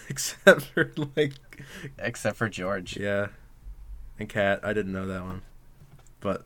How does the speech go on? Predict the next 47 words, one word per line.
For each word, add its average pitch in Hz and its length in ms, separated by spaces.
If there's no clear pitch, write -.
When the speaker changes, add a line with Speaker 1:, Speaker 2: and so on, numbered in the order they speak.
Speaker 2:
Yeah. 95 320
Speaker 1:
everyone 107 300
else, 98 300
yeah. 98 180
<laughs> 165 80
Speaker 2:
Mm-hmm. 98 280
Speaker 1:
Except, 233 460
no, 208 180
wait, 190 240
no. 160 260
I 131 240
said, 139 500
um, 113 720
Emil 127 360
was 135 140
gonna 127 160
make 120 220
it 113 80
out 107 320
because - 260
I 98 80
saw 120 300
an 120 80
action 117 500
<laughs> - 0
figure - 580
of 139 100
him 170 320
at 151 180
the 151 140
store. 131 480
Speaker 2:
That's 131 220
true. 113 340
You 101 240
didn't, 110 340
you 107 160
did 104 180
not 104 300
think 98 320
Emil 95 380
was 90 140
going 90 280
to 87 80
die. 85 320
Speaker 1:
But 101 220
he 90 80
did. - 220